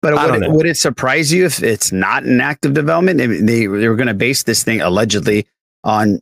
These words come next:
Speaker 1: Gina Carano's character, Cara Dune, and Sakoff's character, Bo-Katan.
Speaker 2: Bo-Katan.
Speaker 1: Sorry. If w-, half of the, the characters where you're gonna focus on has been kicked <laughs> out,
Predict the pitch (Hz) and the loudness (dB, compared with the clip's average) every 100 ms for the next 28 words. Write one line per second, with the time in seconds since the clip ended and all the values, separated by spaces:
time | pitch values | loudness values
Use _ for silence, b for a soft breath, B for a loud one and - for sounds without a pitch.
0 | 110 120 123 - 113 123 113 - 87 82 | -2 0 0 0 -2 0 -2 -2 -4 -2
1 | - 104 131 - 92 90 117 107 120 - | -2 -2 -2 -2 -2 0 0 0 0 -2
2 | 139 131 123 107 - - - 185 - 82 | -2 -2 -2 -2 -6 -6 -4 -2 -2 -4
3 | - 95 80 - 80 - _ _ _ - | -4 -2 -4 -4 -4 -6 _ _ _ -2
4 | 170 113 175 123 113 107 151 131 76 _ | 0 0 0 0 0 0 -2 -4 -6 _
5 | - 117 95 113 - 151 196 - 135 104 | -4 -2 0 -2 0 0 0 0 0 0
6 | 95 _ _ - 131 117 - 170 190 95 | -2 _ _ -6 -2 0 0 -2 -2 -2
7 | 95 110 - 104 104 107 107 95 143 165 | 0 0 -2 0 2 2 0 -2 -2 -2
8 | - 104 95 107 _ _ - 104 110 107 | 0 0 0 -4 _ _ -6 -2 0 0
9 | - 135 - - 175 127 | -2 -4 -2 0 0 -2